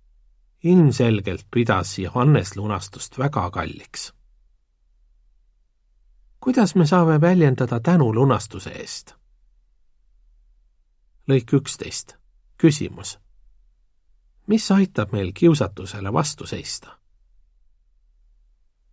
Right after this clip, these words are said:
Pane vastu kiusatusele patustada.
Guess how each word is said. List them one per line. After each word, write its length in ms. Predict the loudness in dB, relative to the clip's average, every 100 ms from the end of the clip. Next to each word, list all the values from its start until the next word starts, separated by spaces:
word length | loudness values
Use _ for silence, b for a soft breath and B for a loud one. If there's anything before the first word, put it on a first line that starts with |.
| _
Pane 300 | 0 2 2
vastu 380 | 2 -2 -4 -8
kiusatusele 840 | -6 -4 -4 -6 -10 -12 -12 -12 -8
patustada. 720 | -8 -8 -12 -14 -14 -18